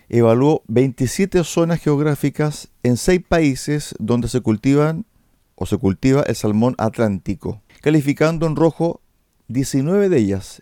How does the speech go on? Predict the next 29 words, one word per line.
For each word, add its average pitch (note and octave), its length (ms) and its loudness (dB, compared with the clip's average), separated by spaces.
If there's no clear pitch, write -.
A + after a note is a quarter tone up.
es C3+ 120 2
decir, C#3 320 0
el B2 120 -2
setenta F3+ 480 -4
por E3 160 -2
ciento C3+ 480 -2
donde B2+ 300 -2
se - 100 -6
incluyen A2 360 0
países A2+ 280 -2
como G#2+ 280 0
Noruega B2+ 500 2
o - 80 -4
Canadá. A2 440 -2
Por C#3+ 120 2
ejemplo, B2 420 0
en A2 80 2
Noruega, D#3 480 0
diez F3+ 640 -2
de A2+ 160 0
trece G3 400 0
sectores E3 420 -2
geográficos D3+ 640 -2
tienen D#3 300 0
calificación B2+ 640 -2
roja C#3 360 -2
y A#2+ 100 0
en A#2+ 80 0
Canadá, B2 440 0